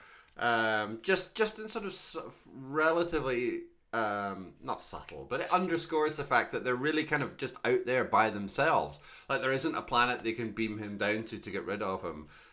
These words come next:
Um, there isn't, uh, you know, starbase nearby where they can call for reinforcements. They have to solve this problem, otherwise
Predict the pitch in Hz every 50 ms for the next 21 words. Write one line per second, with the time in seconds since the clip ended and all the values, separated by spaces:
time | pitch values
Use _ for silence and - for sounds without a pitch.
0 | - - 104 107 107 104 101 101 98 98 101 98 92 120 117 127 139 135 147 147
1 | 127 117 - - 104 104 101 98 98 95 95 92 90 87 85 80 76 73 69 64
2 | - - - - - _ _ - - - - 123 117 104 80 71 69 73 78 -
3 | - - - _ _ - - - - 127 110 113 117 - 107 95 92 92 - -
4 | 110 104 101 95 85 87 87 90 95 92 87 82 80 - 107 98 90 95 92 107
5 | 98 98 - 95 90 95 92 - 90 90 92 95 95 92 85 - 104 110 117 -
6 | - 90 73 - - - - - - - 104 117 143 180 180 - 160 165 165 -
7 | - 147 - - 131 135 135 113 107 117 113 - - - 131 131 147 110 107 95
8 | 85 87 - - 123 139 151 139 117 101 95 92 87 92 98 - -